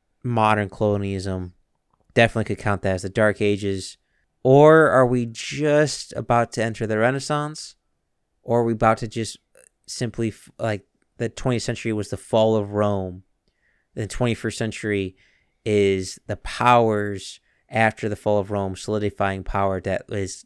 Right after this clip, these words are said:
getting to enter us in the Dark Ages, much like how the Catholic Church rose up. We're either at that point or the point we're about to enter the Renaissance.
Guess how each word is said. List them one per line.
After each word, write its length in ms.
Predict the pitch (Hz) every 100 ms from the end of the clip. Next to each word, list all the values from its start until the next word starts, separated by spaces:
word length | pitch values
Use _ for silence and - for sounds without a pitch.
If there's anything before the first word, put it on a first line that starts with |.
| _
getting 220 | 107 98
to 140 | 92 -
enter 280 | 95 104 95
us 160 | -
in 60 | 98
the 80 | 92
Dark 340 | 95 92 90
Ages, 560 | 101 92 82 - - - _ _
much 180 | - 104
like 140 | 101 104
how 80 |
the 80 | 104
Catholic 360 | 101 107 101 101
Church 280 | - - -
rose 280 | 92 90
up. 260 | 92 87 - _ _ _ _ _
We're 180 | 113 117
either 300 | 123 127 120
at 320 | 113 123 -
that 320 | - 127 - _ _ _ _ _ _ _ _ _
point 500 | - 151 156 160 - _ _ _ _ -
or 100 | 113
the 80 |
point 240 | 107 120 120
we're 60 |
about 180 | 113 110
to 80 | 110
enter 200 | 98 104
the 60 | 98
Renaissance. 640 | 92 90 98 92 -